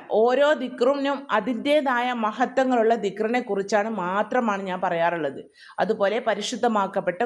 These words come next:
ഖുർആനിലുള്ള ആയത്തുകളെ കുറിച്ചൊക്കെ, അതൊക്കെ, അതിലൊന്നും ഫലം കിട്ടില്ല, അതൊക്കെ വെറുതെയാണ്. എന്നിട്ട് ഇങ്ങനെ എന്നും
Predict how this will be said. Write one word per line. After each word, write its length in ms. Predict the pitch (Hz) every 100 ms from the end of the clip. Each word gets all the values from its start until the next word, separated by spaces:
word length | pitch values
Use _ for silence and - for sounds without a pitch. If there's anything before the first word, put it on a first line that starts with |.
| 202
ഖുർആനിലുള്ള 580 | 196 208 220 196 180 208 175
ആയത്തുകളെ 440 | 185 190 208 208 202
കുറിച്ചൊക്കെ, 480 | 170 156 170 - 143 - _ - - _ - 208
അതൊക്കെ, 360 | 254 262 262 247
അതിലൊന്നും 360 | 214 262 247 240
ഫലം 240 | 226 202 226
കിട്ടില്ല, 300 | 214 220 202 202
അതൊക്കെ 240 | 202 202 202 185
വെറുതെയാണ്. 720 | 190 196 226 233 208 190 208 226 - - -
എന്നിട്ട് 280 | 208 233 247 214
ഇങ്ങനെ 260 | 214 214 202
എന്നും 240 | 202 214